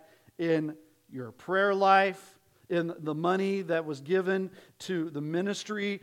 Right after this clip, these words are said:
to, to spread the gospel, for faithfully teaching, uh, the te-, teaching ministry that you have,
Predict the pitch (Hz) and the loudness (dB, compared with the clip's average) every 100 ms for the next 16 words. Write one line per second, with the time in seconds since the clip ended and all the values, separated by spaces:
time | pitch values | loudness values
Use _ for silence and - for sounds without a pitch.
0 | - _ 175 170 156 - 139 - - 208 | -16 _ -6 -6 -6 -12 -12 -12 -6 4
1 | 208 208 202 180 185 185 202 190 - 175 | 4 4 2 4 4 2 0 0 0 -4
2 | - 196 214 - 202 190 185 170 - _ | -2 0 0 0 0 2 0 -4 -16 _
3 | - 220 220 - 214 202 196 - - 165 | -8 -4 -4 -2 -4 -4 -6 -18 -10 2
4 | 170 160 151 180 226 175 165 - - 220 | 4 6 2 -4 -16 -4 -4 -4 -6 -6
5 | 208 - - 208 190 214 202 196 202 - | -6 -12 -8 -8 -6 -4 -2 -2 -2 -6
6 | - 220 208 190 196 208 202 180 196 190 | -4 -2 -2 -2 -4 -4 -4 2 6 8
7 | 190 196 | 6 2